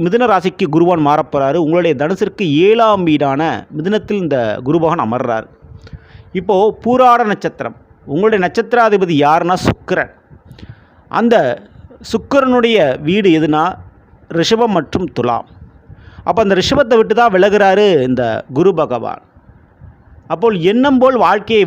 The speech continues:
வாழ முடியல அப்படின்னு ஏங்கி தவித்து கொண்டிருந்த உங்களுக்கு அந்த எண்ணங்களை பூர்த்தி செய்ய போகிறார் குரு பகவான். சரிங்களா? So, "பெட்டு வாங்கினேன், ஆனா தூக்கத்தை வாங்க முடியல" அப்படின்னு சொல்லக்கூடியவங்களுக்கு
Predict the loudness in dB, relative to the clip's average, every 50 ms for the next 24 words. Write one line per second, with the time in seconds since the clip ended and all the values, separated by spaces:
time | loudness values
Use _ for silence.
0 | 4 4 4 4 4 2 2 0 -2 -2 -2 -2 -2 0 0 0 -2 -2 -4 -6
1 | -12 -20 _ -8 -6 -4 -4 -2 -2 0 0 2 2 2 2 2 -2 -2 -2 -2
2 | -2 -2 -2 -2 -4 -4 -2 -2 -2 0 0 0 0 0 0 0 0 0 0 2
3 | 2 0 0 -2 -4 -8 -12 -10 -6 -4 -2 0 0 0 0 2 0 2 2 2
4 | 2 0 0 -2 -4 -4 -4 -4 -6 -4 -2 0 0 0 -2 -2 -2 0 0 2
5 | 0 0 0 0 0 0 0 0 -2 -2 -4 -6 -6 -4 -2 -2 -2 -2 -4 -6
6 | -10 -16 -20 -20 -20 -20 -20 _ -20 -20 -20 -14 -10 -10 -10 -8 -8 -8 -6 -6
7 | -6 -8 -8 -12 -20 -20 _ -20 -20 -20 -20 -20 -20 -8 -2 0 2 2 2 0
8 | -2 -6 -10 -20 -20 _ _ _ _ _ _ -20 -20 -20 -20 -20 -20 -20 -20 -20
9 | -20 -20 _ _ _ _ _ _ _ _ _ _ -14 -6 -2 0 0 0 0 0
10 | 0 2 2 2 0 0 -2 -2 -4 -4 -8 -10 -6 -4 -2 -2 -2 0 0 0
11 | 0 0 0 0 0 0 0 0 0 -2 -2 -2 -2 -4 -4 -6 -12 _ _ -6
12 | -6 -4 -4 -4 -2 -2 0 0 0 0 0 0 0 0 0 0 -2 -2 -2 -4